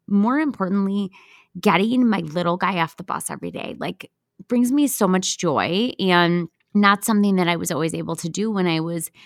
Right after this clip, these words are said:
running a bigger company. So it can be those little things that you're like, "Gosh, I showed up really well as a mom," or, "I turned my marriage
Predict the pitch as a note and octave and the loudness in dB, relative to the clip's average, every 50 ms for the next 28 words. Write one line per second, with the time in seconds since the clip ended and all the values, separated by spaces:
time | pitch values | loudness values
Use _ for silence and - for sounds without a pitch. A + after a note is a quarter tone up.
0 | - - - _ _ - F3 F3 E3+ E3+ E3+ F#3 F#3+ G3 G3 F#3+ - - - F#3 | -20 -20 -20 _ _ -2 0 0 2 2 2 2 2 0 0 -2 -4 -4 -4 -4
1 | F#3+ E3+ E3 F3+ E3+ E3+ F#3+ G3 F#3+ - D#3 F#3+ G#3 - F#3+ - - - - - | -4 -2 -2 -2 -2 -2 -4 -8 -4 -4 -4 -4 -2 -4 -6 -6 -8 -10 -12 -14
2 | E3+ - _ _ _ _ _ _ - - - - A3 F#3+ F3 D3 C3 C3+ C3+ - | -16 -16 _ _ _ _ _ _ -8 -6 -2 2 4 4 4 4 2 -2 -4 -6
3 | - _ _ _ _ _ F#3 - - F3+ G3 G3+ G#3 G3+ G#3+ G#3 G3+ - - F3+ | -10 _ _ _ _ _ -18 -14 -10 -8 -6 -6 -6 -6 -6 -6 -6 -6 -6 -6
4 | F#3 G3+ - G#3+ G#3+ - - - - E3 - - - - E3 F3+ F#3 - - - | -6 -4 -6 -6 -8 -10 -10 -10 -10 -10 -10 -10 -10 -8 -8 -10 -8 -8 -8 -8
5 | - - - _ - E3+ E3+ F3+ F#3+ - G3+ F3 - - - G3+ F3 - F#3+ - | -10 -12 -14 _ -16 -12 -8 -6 -6 -6 -6 -6 -8 -6 -6 -4 -4 -4 -6 -6
6 | - - - D#3+ E2 E2 - - - - E3+ - F3+ G3+ F#3+ F#3+ - - D2 - | -6 -8 -8 -6 -6 -6 -4 -4 -4 -4 -4 -6 -6 -6 -4 -2 0 0 0 0
7 | G1+ - - - - - - _ - - E3+ D#2+ C#2+ C#2+ - - - - F2+ F#2+ | -2 -4 -6 -8 -10 -12 -16 _ -10 -8 -6 -4 -4 -6 -6 -6 -4 -4 -2 -2
8 | - - - - C3+ A#2+ C3+ - - - - _ _ _ _ _ _ _ _ _ | -2 -4 -4 -4 -4 -6 -6 -8 -10 -14 -20 _ _ _ _ _ _ _ _ _
9 | - - F#3+ F#3+ F#3 F3+ F#3 F3+ F3 E3+ D#3 D#3 D#3 E3 E3 D#3+ - - | -8 -2 0 0 0 2 0 0 0 -2 -2 -2 -2 -4 -4 -4 -6 -8